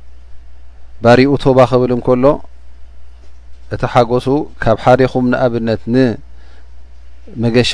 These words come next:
ኸይዱ ኣብ ምድረ በዳ እንከሎ እሞ ኣብ መንገዲ እታ ምስኡ ዝነበረት መጓዓዝያ ጠፊኣቶ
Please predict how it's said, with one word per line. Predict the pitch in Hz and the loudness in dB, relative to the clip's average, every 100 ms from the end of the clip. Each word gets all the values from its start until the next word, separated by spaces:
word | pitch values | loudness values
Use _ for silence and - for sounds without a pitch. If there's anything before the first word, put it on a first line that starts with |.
| 120 | 2
ኸይዱ | 117 117 117 117 | 2 0 -2 -4
ኣብ | - 104 | -4 -4
ምድረ | 104 123 120 | 0 2 2
በዳ | 117 120 117 110 107 - - - - - - - - - | 4 6 6 4 0 -8 -14 -14 -14 -14 -16 -14 -14 -12
እንከሎ | - 117 127 123 135 147 - - - - - - | -8 0 2 4 4 2 -2 -12 -14 -14 -14 -12
እሞ | - 117 143 147 - - - - - - - - - | -2 4 4 2 -4 -14 -14 -16 -16 -16 -16 -14 -4
ኣብ | - 123 | 2 4
መንገዲ | 131 123 131 120 127 135 - | 4 4 2 4 2 2 -2
እታ | 107 120 123 - | 2 4 4 2
ምስኡ | - 120 143 | -6 -4 -2
ዝነበረት | 117 117 117 120 120 - - - - - - - - - | 0 2 4 6 4 2 -10 -12 -14 -14 -12 -12 -12 -10
መጓዓዝያ | - 113 120 107 117 113 120 120 - - - - - - - - - - - | -6 0 4 4 4 4 4 2 -2 -14 -16 -16 -16 -16 -14 -16 -16 -16 -8
ጠፊኣቶ | - 113 117 110 - | -4 -2 0 0 2